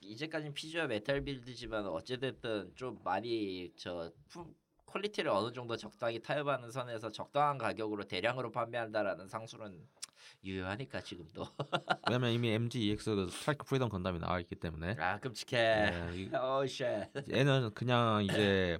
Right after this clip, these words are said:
Speaker 2: 뭔가 하나를 더 추가만 해주고 이제 새로 이제
Speaker 1: 아,
Speaker 2: 발매를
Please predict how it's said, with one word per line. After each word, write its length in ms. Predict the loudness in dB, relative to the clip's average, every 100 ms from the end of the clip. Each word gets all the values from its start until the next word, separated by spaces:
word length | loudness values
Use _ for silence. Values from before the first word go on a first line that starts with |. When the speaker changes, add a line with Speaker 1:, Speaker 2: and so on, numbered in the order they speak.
| -2
Speaker 2:
뭔가 340 | 4 10 10
하나를 320 | 10 6 6
더 120 | 4
추가만 520 | 0 0 4 6 6 4
해주고 680 | 4 0 4 4 4 -2 -4
이제 320 | 0 0 0 -2
새로 300 | 2 4 4
이제 120 | 2
Speaker 1:
아, 40 | 2
Speaker 2:
발매를 260 | 2 2